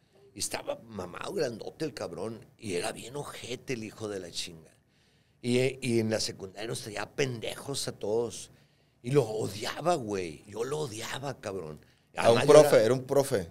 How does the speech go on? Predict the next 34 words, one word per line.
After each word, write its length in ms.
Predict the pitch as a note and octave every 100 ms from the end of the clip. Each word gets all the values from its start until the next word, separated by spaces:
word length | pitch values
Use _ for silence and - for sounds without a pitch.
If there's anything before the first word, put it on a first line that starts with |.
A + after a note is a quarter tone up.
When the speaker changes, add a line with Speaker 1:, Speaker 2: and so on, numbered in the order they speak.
| -
Speaker 1:
era 160 | B2+
un, 160 | C#3 C#3+
era 280 | C3 B2+ C#3 -
el 200 | C3 A#2+
prefecto, 800 | - - B2+ - - C#3+ - A2+
o 80 | -
sea, 140 | C#3+
el 80 | C3
que, 200 | C#3+ C3+
como 240 | - C3+ C3
que 80 | C#3+
el 80 | C3+
que 120 | C#3
pone 200 | - D3
Speaker 2:
Sí, 60 | D3+
Speaker 1:
el 80 | C3+
Speaker 2:
sí, 80 |
Speaker 1:
orden. 240 | D3+ A#2+ A#2
Speaker 2:
cagapalísimos. 760 | F3+ - A#2+ D3+ - F#3 D#3
Los 140 | B2 A2
de 100 | C3
antes 360 | F#3+ G3+ G3+
y 100 | C3
de 200 | A#2+ A#2
la 80 | A2+
Speaker 1:
Sí, 60 | A2
Speaker 2:
vieja 180 | B2+ F#3
Speaker 1:
sí, 80 | B2+
Speaker 2:
escuela 240 | C3+ D#3
Speaker 1:
sí. 40 |
Speaker 2:
eran 120 | F3+ E3+
bien 160 | F3
mierdas. 300 | D#3 E3 F#3+
Speaker 1:
Oye, 180 | C#3